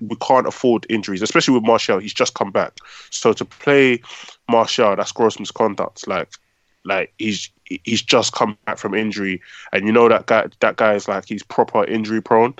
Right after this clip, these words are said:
Um, you know, so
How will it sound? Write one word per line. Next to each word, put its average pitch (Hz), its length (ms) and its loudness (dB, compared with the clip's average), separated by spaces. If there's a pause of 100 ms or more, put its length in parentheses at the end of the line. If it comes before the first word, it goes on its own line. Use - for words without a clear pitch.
(520)
Um, 98 580 2 (320)
you 117 80 -2
know, 101 360 4
so 104 480 2